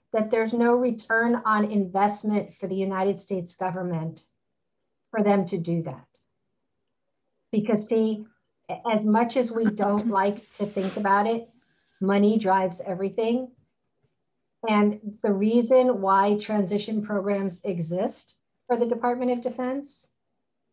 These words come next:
Speaker 1: is because in the civilian workforce,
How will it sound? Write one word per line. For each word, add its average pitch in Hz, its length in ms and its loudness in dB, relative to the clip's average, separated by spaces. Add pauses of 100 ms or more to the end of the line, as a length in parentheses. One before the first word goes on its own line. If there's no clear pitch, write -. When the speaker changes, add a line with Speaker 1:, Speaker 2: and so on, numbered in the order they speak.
(500)
Speaker 1:
is 208 360 2 (160)
because 214 720 0 (380)
in 233 300 4
the 226 100 4
civilian 247 640 2
workforce, 190 800 0